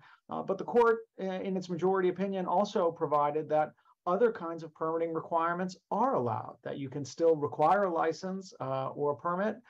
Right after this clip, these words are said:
uh, and that, uh, you can have, uh,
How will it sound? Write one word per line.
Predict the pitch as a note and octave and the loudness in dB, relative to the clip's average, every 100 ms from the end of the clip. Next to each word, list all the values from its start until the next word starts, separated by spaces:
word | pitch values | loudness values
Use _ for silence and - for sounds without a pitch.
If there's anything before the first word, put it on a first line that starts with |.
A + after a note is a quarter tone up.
| _ | _
uh, | - D#3+ - | -2 -2 0
and | E3+ E3 E3 | 0 0 0
that, | D#3+ D#3+ D#3 - | 2 2 2 0
uh, | D#3 | -4
you | D3+ C#3+ D#3 | -4 -4 -4
can | D#3 | -4
have, | B2+ D3 C#3+ C#3+ C3+ _ _ | -4 -2 0 0 -4 _ _
uh, | - | -20